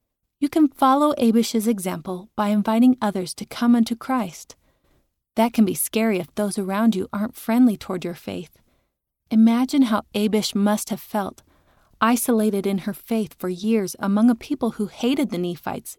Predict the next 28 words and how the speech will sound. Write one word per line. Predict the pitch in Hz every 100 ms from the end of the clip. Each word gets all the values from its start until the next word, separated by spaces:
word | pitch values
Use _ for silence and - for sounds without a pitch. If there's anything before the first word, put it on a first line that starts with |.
| -
and | 208
their | 214 202
beliefs. | 214 220 269 233 - - - _ _ _ _ _ _ _ _
She | - 208
probably | 208 214 226 214
thought | 170 202 190
her | - 190
prospects | - 196 214 - - -
for | -
sharing | - - 202 190
the |
gospel | 156 190 220 - 143
were | 175 185
pretty | - 214
slim. | 185 - 226 233 165 - _ _ _ _ _ _ _ _ _
You | 233 294
might | 285 208
not | 196 190
have | - 185
much | 190 185 -
of | 185
a |
chance | 175 - 185 -
to | -
share | 185 196
your | 180 180
beliefs | 165 180 175 - -
either, | 220 214 175 175